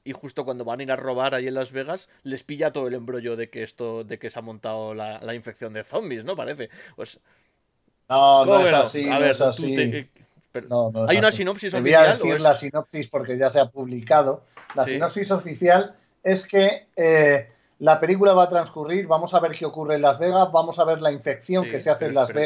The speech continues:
Speaker 2: Vegas, ¿vale? Y vamos a ver que hay un tío que es el dueño de, de uno de los casinos más populares que,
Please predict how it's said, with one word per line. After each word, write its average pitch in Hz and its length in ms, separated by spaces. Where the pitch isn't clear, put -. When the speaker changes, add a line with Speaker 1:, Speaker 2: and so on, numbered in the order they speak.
Speaker 2:
Vegas, 208 180
¿vale? 156 300
Y 196 120
vamos 202 300
a 196 60
ver 185 200
que 185 100
hay 165 140
un 160 220
tío 185 320
que 165 80
es 143 80
el 139 160
dueño 151 440
de, 135 480
de 143 240
uno 165 220
de 151 80
los 147 160
casinos 151 420
más 147 140
populares 143 680
que, 143 100